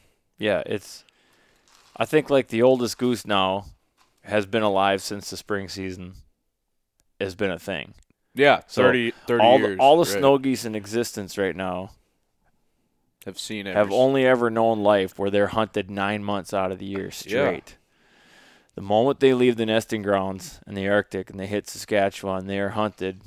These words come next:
Speaker 1: from September all the <laughs> way down in Louisiana and then right back up again, ends in May. So they get June, July, August off. That's it. <laughs>
Speaker 2: <laughs>
Speaker 1: Yeah, that's gonna make some wary birds.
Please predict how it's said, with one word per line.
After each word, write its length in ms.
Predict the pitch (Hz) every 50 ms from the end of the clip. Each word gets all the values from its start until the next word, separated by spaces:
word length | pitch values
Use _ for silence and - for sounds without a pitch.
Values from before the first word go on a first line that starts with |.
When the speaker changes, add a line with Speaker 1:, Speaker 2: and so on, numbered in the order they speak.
| -
Speaker 1:
from 340 | - _ - 101 98 92 92
September 760 | - - 98 85 _ - - 110 104 95 87 85 85 90 92 - _ _ _ _ _ _ _ _ _ _ _ _ _ _ -
all 300 | - 87 92 95 98 98
the 120 | 101 113
<laughs> 60 | 110
way 120 | 127 135 127
down 400 | 113 117 110 127 123 123 123 117
in 180 | 117 113 110 107
Louisiana 920 | 107 107 104 104 120 120 113 113 113 110 104 98 101 95 90 98 95 98 - _ _ _ _ _ _ _ _ _ _ _ _ _ _ -
and 180 | - 98 95 95
then 140 | 92 92
right 440 | 92 92 92 92 92 92 95 101 - -
back 280 | 104 104 107 104 -
up 160 | 110 101 -
again, 480 | - 101 95 104 101 98 98 98 98 - - _ _ -
ends 260 | - 98 101 101 98 98
in 120 | 98 95
May. 240 | 98 95 95 92 90
So 140 | - - 95
they 100 | 98 98 98
get 160 | 101 90 87
June, 280 | 101 113 113 113 113 107
July, 260 | 104 101 98 95 95
August 400 | 90 85 87 85 73 71 101 - -
off. 340 | - - - - - _ _ _ _ _
That's 240 | - 95 90 - -
it. 220 | - - - - _ _ _ _ _ _ _ _ _ _ _ _ _ _ _ _ _ _ -
<laughs> 60 | 110 -
Speaker 2:
<laughs> 20 | - - - - - - - _ _ _ - - - -
Speaker 1:
Yeah, 360 | 165 156 - 185 185 139 107 98
that's 200 | 117 131 - -
gonna 180 | 196 185 165
make 180 | 160 160 160 -
some 180 | - 147 135
wary 300 | 127 131 135 131 131 120
birds. 300 | 107 107 135 127 110 -